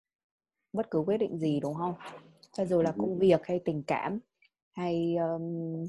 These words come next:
Speaker 2: Hoặc là tối nay ăn gì?
Speaker 1: <laughs>
Speaker 2: Ừ.
Speaker 1: Ok, cái đấy cũng lâu lâu khó xử phết.
Speaker 2: Ừ, rất hiểu. Và bây giờ á,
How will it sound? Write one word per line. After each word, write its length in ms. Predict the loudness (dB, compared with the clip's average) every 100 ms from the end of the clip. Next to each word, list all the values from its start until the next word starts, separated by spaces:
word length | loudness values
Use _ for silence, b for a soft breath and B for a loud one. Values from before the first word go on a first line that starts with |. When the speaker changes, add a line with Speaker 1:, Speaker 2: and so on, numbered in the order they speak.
| -2
Speaker 2:
Hoặc 120 | 0
là 80 | 2
tối 120 | 2 4
nay 100 | 4
ăn 140 | 6
gì? 140 | 4 2 _ _ _ _ -12
Speaker 1:
<laughs> 840 | -8 -2 4 4 4 0 0 -6 2 8 10 12 10 8 4 -4
Speaker 2:
Ừ. 220 | -6 -6 -10 B -2 -2 -4 _ 4
Speaker 1:
Ok, 180 | 8
cái 360 | 10 10 10 8
đấy 160 | 8 6
cũng 120 | 6
lâu 120 | 8
lâu 180 | 8 6
khó 140 | 4
xử 200 | 2 2 6
phết. 180 | 6 6 0 _ _ _ _ _ _ _
Speaker 2:
Ừ, 380 | -8 -2 0 0 -2 _
rất 160 | -6 -6 2
hiểu. 180 | 2 2 _ _ _ _ _ _ 0
Và 120 | 2
bây 260 | 8 8 10
giờ 260 | 10 10
á, 100 | 8